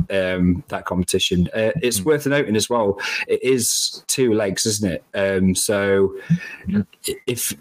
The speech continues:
Speaker 1: it does go to pot and we end up losing maybe one or two nil, we can bring on the big guns for the second leg. Um, so yeah,
Speaker 2: Mm.
Speaker 1: there's always that. It's, it's also worth saying as well, um, something I forgot about, forgot to speak about earlier, actually, is, um,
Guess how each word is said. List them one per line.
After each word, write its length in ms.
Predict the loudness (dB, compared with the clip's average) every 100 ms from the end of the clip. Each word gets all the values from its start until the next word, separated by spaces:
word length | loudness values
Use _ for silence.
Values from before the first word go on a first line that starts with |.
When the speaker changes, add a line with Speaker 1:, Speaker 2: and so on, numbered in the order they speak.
| _
Speaker 1:
it 200 | -2 0
does 180 | 0 2
go 160 | 0
to 120 | -2 -2
pot 300 | 0 -2 0
and 140 | 0
we 120 | 0
end 140 | 2 0
up 60 |
losing 600 | 0 0 0 2 2 2
maybe 220 | 0 2
one 160 | 2 2
or 80 | 0
two 180 | 0 2
nil, 160 | 2
we 120 | 2
can 160 | 2 0
bring 160 | 2 2
on 80 |
the 80 | 2
big 180 | 0 -2
guns 260 | 0 0 2
for 100 | 0
the 80 | 0
second 340 | 0 0 0
leg. 320 | 0 -2 -4 -4
Um, 420 | -2 2 2 0 -4 -6
so 340 | -2 0 0 0 0
yeah, 240 | 0 2
Speaker 2:
Mm. 280 | 2 2 0
Speaker 1:
there's 160 | 2 2
always 260 | 4 4
that. 200 | 2 -4 -6 -8 -8 0
It's, 240 | 0 2 0
it's 180 | -2 2
also 260 | 2 2 2
worth 480 | 4 2 0 -6 -2
saying 320 | 0 2 2
as 120 | 0
well, 280 | 0 0 -2
um, 400 | 0 2 2 0 -4 _ -18 -16 -14 -6
something 300 | -4 -2 -2
I 60 |
forgot 260 | 0 -2 0
about, 300 | -2 -4 -6 -6 -6 -4
forgot 260 | -2 -2
to 60 | -2
speak 300 | -2 -2 0
about 220 | -2 0
earlier, 300 | 0 2 2
actually, 440 | 0 -2 0 0 0 -4 -2 -4 -2
is, 380 | 2 4 2 0
um, 640 | 0 2 2 4 2 0